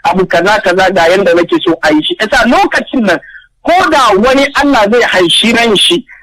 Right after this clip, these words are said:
a duniya, kai kana da wannan labari. In Allah kuma zai wani abu na alheri,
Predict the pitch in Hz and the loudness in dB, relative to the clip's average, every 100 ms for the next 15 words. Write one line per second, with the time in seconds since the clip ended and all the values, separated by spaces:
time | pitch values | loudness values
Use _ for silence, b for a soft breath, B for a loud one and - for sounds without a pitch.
0 | B - 180 175 247 269 277 233 156 - | B -4 -2 0 0 2 2 2 0 -6
1 | B - - 277 269 285 269 175 160 156 | B -10 -2 0 0 0 0 0 0 0
2 | 160 175 156 - 147 139 - _ _ _ | 2 2 2 0 0 -2 -4 _ _ _
3 | _ _ _ _ 262 294 320 285 - 269 | _ _ _ _ -6 -2 0 0 0 0
4 | 262 247 254 233 247 240 202 190 196 262 | 0 2 0 0 0 0 0 0 0 0
5 | 214 180 202 254 233 | 0 0 2 2 2